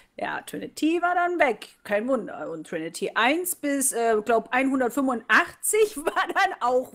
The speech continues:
weg. Und ich bin da gesessen, drei Stunden lang, weil ich das unglaublich wichtig fand, wie mein Charakter heißt.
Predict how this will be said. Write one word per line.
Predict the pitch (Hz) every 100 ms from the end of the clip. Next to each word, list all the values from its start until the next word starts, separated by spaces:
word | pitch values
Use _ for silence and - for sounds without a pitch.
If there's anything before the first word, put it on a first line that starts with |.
| 196
weg. | 185 214 202 - - - - _
Und | 349 381
ich |
bin | 196 165
da | 240
gesessen, | 247 233 233 240 220
drei | 208 311 403
Stunden | - 349 277 240
lang, | 196 262 294
weil | 190
ich | 202
das | 214 208 -
unglaublich | 330 392 453 320 311 311 285 220
wichtig | 339 - 262 -
fand, | 240 269 269
wie | 294 311
mein | 277
Charakter | 262 254 240 320 - 185 160
heißt. | 175 339 -